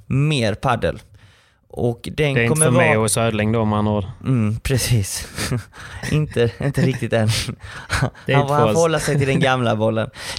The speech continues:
Speaker 1: Denna nya bollen,
Speaker 2: <laughs>
Speaker 1: den, denna nya bollen ska vara, eh,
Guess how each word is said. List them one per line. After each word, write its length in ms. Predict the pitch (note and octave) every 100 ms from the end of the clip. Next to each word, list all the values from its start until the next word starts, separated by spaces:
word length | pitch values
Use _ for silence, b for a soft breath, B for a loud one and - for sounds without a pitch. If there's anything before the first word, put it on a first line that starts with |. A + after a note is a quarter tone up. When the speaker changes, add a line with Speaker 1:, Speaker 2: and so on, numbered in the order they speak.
| -
Speaker 1:
Denna 240 | C#3+ C#3+
nya 380 | D#3 E3+ D#3 C#3
bollen, 420 | D#3 D3+ A#2+ A#2 F3+
Speaker 2:
<laughs> 160 | E3+ -
Speaker 1:
den, 320 | C3+ D3 D3
denna 240 | D3 D#3+ C#3
nya 320 | D3 D3+ C#3
bollen 380 | C#3 D3 B2+ B2
ska 240 | - C#3+
vara, 360 | C#3+ D3 C#3 A#2+ _ b b _ - - B2+
eh, 260 | B2+ A#2